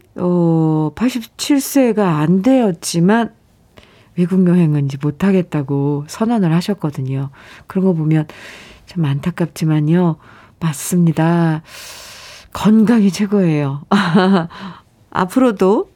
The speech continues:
네, 건강 잘 유지하셔서 좋은 곳 구경도 가시고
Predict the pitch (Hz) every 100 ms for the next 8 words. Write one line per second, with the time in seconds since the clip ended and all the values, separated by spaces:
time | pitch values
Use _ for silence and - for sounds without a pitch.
0 | - 185 180 175 165 160 156 - - -
1 | 175 175 - - - 185 185 165 _ -
2 | 175 175 175 165 170 220 247 220 - -
3 | - 190 170 165 160 160 156 - - -
4 | - - 175 156 151 160 160 - - 139
5 | 151 151